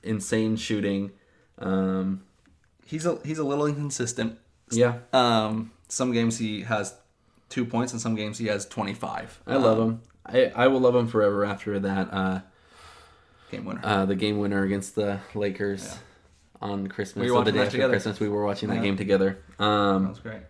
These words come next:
Speaker 1: it was incredible. Uh, twenty-seven years old. Again,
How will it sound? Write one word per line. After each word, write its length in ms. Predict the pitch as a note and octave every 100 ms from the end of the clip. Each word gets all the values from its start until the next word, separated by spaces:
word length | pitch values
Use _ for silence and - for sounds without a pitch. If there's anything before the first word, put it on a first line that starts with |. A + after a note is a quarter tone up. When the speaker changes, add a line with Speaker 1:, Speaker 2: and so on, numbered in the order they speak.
| -
Speaker 1:
it 80 | G#2+
was 100 | G2+
incredible. 560 | G2 G2 F#2+ F#2+ F#2+ - - _ _ -
Uh, 520 | G2 G2 G2 G2 F#2+ F2+
twenty-seven 520 | - D#3 D#3 D3+ C#3+
years 180 | C3+ A#2
old. 260 | A2+ A2+ A2+
Again, 420 | A#2 D#3 E3+